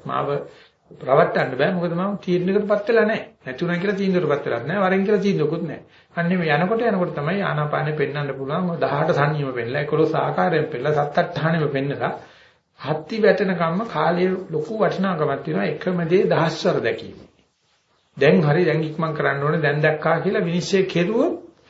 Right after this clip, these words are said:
ඒකෙ මෙන්න මොකද අලුතෙන් කෙ-, සැක පහළ වෙන්න ඉඩ තියෙනවා. ඒ නිසා එකම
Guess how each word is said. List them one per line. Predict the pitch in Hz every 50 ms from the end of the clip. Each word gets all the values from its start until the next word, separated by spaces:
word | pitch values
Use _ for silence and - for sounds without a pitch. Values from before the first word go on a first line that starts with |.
| - _ _ -
ඒකෙ | 175 160 170 180
මෙන්න | 156 165 160 151
මොකද | 151 151 147 170 185 214
අලුතෙන් | 190 156 156 156 151 185 202 220
කෙ-, | 190 - 170 170 - - - -
සැක | - - 151 143 -
පහළ | - - 143 - 135
වෙන්න | 135 131 151 180
ඉඩ | 165 - 107
තියෙනවා. | - - - - - -
ඒ | 151 165
නිසා | 160 - 185 214 190
එකම | 151 143 - - 196 214 220